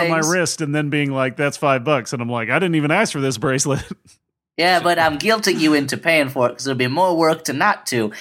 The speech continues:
Speaker 2: Anyway, Dan, I'm glad to have you here at my Airbnb.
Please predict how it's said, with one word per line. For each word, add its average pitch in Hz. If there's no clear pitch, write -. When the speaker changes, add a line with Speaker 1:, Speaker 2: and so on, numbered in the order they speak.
Speaker 2:
Anyway, 220
Dan, 175
I'm 160
glad 202
to 131
have 156
you 143
here 156
at 123
my 127
Airbnb. 147